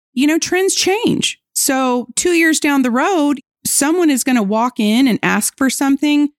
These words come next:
that maybe you don't even know exists yet within the beauty industry. So being an early stylist is gonna require a ton of resilience on your part, and you've gotta kinda know how to navigate those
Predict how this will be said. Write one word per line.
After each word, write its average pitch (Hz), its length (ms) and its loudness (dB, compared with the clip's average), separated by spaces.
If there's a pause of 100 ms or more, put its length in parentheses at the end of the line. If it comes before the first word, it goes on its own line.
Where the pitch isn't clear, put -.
(140)
that 208 140 0
maybe 196 220 2
you 196 160 2
don't 214 160 2
even 180 280 2
know 170 520 0
exists 160 540 0
yet - 420 -2
within 180 480 0
the 165 80 -2
beauty 180 320 0
industry. 165 500 0
So 214 460 -2 (420)
being 330 360 2
an 302 160 0
early 294 320 0
stylist 220 480 0
is 208 80 0
gonna 214 200 0
require 208 460 -2
a 202 120 0
ton 254 480 -2
of 208 140 -2
resilience 196 760 0
on 202 200 2
your 196 180 2
part, 202 760 -2 (320)
and 208 580 0
you've 240 160 0
gotta 240 240 -2
kinda 226 300 0
know 208 500 2
how 202 300 0
to 196 160 -2
navigate 202 1000 0
those 180 380 0